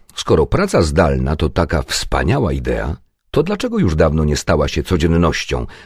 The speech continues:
w najbardziej innowacyjnych firmach? Odpowiedź jest prosta. Nie było to możliwe.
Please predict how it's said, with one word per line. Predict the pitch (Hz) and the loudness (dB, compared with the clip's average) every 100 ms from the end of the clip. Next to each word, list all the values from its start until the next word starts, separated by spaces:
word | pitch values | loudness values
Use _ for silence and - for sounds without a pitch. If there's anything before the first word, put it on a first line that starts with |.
| - | -2
w | |
najbardziej | 87 78 73 69 69 - | 2 2 2 0 -2 2
innowacyjnych | 90 73 65 - 64 62 | 4 2 0 -4 -4 -6
firmach? | - 67 58 170 - - _ _ _ _ _ _ - | -6 -4 -2 -4 -6 -18 _ _ _ _ _ _ -12
Odpowiedź | - - 214 196 - | -8 -4 -4 -4 -6
jest | 113 - | -10 -8
prosta. | - - - - - - _ _ _ _ _ _ | -6 -6 -6 -6 -8 -10 _ _ _ _ _ _
Nie | 76 73 67 | -2 0 0
było | 67 143 110 | 0 0 0
to | 85 | 0
możliwe. | 69 69 60 62 53 - | 0 0 -2 -6 -6 -8